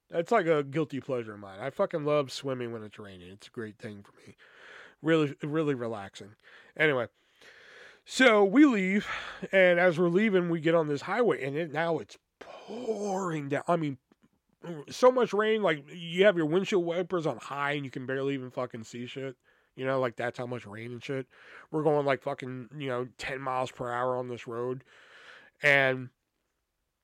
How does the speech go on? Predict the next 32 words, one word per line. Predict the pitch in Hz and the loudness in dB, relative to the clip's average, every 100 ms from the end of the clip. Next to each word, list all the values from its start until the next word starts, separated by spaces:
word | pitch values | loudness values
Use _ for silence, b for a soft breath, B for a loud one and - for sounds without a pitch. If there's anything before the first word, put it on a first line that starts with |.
| _ _ _ _ - | _ _ _ _ -6
um, | 147 143 135 123 127 - _ _ _ _ _ _ - | 0 2 2 -2 -8 -16 _ _ _ _ _ _ -8
you | 151 | -4
know, | 135 | -2
winds | 123 110 113 147 151 | -4 -8 -8 -8 -8
blowing | 120 143 135 135 135 | -8 -6 -4 -6 -8
and | 127 | -10
shit. | - 143 131 | -6 -4 -4
We're | 131 | -6
like, | 143 127 | -8 -12
"Damn, | 101 208 294 110 | -12 -12 -10 -10
man, | 107 165 | -10 -10
this | 277 262 | -8 -8
is | |
a | 101 - | -10 -14
fucking | - 110 135 113 | -18 -14 -12 -6
hell | 226 277 | -6 -6
of | 165 | -12
a | |
storm | 139 - 262 359 175 | -14 -12 -8 -6 -6
and | 120 | -10
everything, | 104 95 85 82 | -12 -14 -16 -16
man." | 87 147 220 _ B B B B B B B | -12 -12 -12 _ B B B B B B B
So | - 175 | 0 2
we | 220 | 2
get | 233 139 - | 2 0 0
through | 226 339 | -2 0
it | 254 | 0
and | 160 | 2
everything. | 147 135 135 139 139 - _ _ _ _ _ | 2 0 0 -2 -2 -8 _ _ _ _ _
And | - 160 147 143 139 | 2 4 6 2 0
my | 143 135 131 196 | 0 0 0 0
aunt, | 220 208 151 - - | 2 2 0 -4 -16